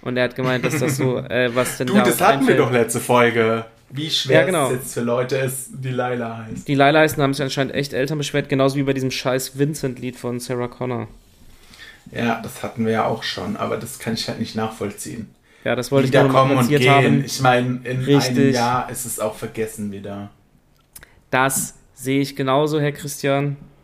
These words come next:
Speaker 2: Ja, danke. Ich weiß, dass ich recht hab.
Speaker 1: Oh Gott. Ja, du hast recht. So sieht's aus.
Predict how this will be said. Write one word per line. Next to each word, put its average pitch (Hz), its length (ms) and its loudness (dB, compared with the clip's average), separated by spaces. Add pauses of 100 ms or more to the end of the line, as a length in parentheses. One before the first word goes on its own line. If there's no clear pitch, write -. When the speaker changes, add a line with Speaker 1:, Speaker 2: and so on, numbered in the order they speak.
(580)
Speaker 2:
Ja, 135 220 2
danke. 131 420 0
Ich - 140 -8
weiß, 214 200 2
dass 127 240 -6
ich 117 80 -12
recht - 280 -8
hab. 104 220 -8 (640)
Speaker 1:
Oh 110 120 -12
Gott. 98 260 -10 (1160)
Ja, 101 220 -4 (160)
du 147 120 4
hast 147 280 0
recht. - 420 4 (380)
So 151 100 0
sieht's 135 180 -2
aus. 120 320 -2